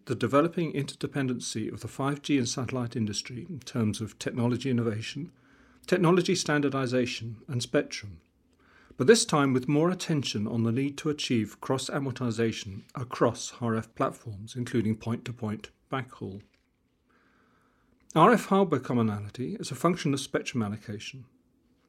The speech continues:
Spectrum allocation is determined by a mix of macroeconomic and political factors. However, allocation and auction policy also needs to comprehend the bandwidth requirements of the technologies being deployed.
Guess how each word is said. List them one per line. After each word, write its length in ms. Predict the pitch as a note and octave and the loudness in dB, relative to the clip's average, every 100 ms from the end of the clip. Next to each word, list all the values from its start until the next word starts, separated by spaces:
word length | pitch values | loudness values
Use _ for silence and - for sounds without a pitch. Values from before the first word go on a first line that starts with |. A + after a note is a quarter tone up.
| - | -16
Spectrum 440 | - - - D#3+ | 0 2 4 4
allocation 420 | B2+ A#2 C3+ - | 4 4 2 2
is 80 | C3 | -2
determined 420 | - - D3 D3+ | -2 0 2 2
by 140 | D3 C3 | 2 4
a 40 | |
mix 280 | B2+ - - | 4 4 -2
of 140 | A#2+ | -2
macroeconomic 1040 | C3 C3 - - F3 E3 C#3+ A#2 G#2 G#2+ - A2+ | 2 0 0 -2 -2 0 0 0 0 -6 -10 -6
and 260 | A2+ - | -6 -4
political 420 | G#2+ G#2+ A2 A2 | -4 -2 -4 -6
factors. 560 | B2 B2+ - - A2+ - _ _ _ _ _ - | -6 -8 -10 -14 -14 -14 _ _ _ _ _ 0
However, 360 | A#2+ E3 A2 F#2+ - | 4 4 4 -4 -2
allocation 560 | C3 F3 F#3 D3+ C#3+ C3+ | 2 4 6 4 4 2
and 140 | A2 | 2
auction 360 | C3+ G#3+ - C#3 | 2 0 -2 -4
policy 500 | A#2 G#2 - A2 - - - - - | -2 -4 -6 -8 -10 -18 -20 -10 6
also 320 | D#3 G3 F#3+ | 8 8 4
needs 240 | D#3+ A2 - | 2 0 -2
to 100 | B2 | -6
comprehend 800 | B2 A2+ A#2+ E2+ G#2 A2 - - | -4 -4 -4 -6 -6 -6 -10 -10
the 80 | G#2 | -2
bandwidth 460 | C#3 D3 D#3+ - | 0 2 0 -2
requirements 540 | D#3+ - A2 G2+ G#2 G#2+ | -8 -4 -4 -4 -6 -10
of 80 | |
the 80 | G#2+ | -10
technologies 580 | - D3+ D3 C#3+ - G2 | -10 -6 -2 -4 -4 -10
being 300 | - G#2+ G#2+ | -6 -4 -4
deployed. 480 | A#2 C3 G#2+ F2 | -6 -4 -4 -6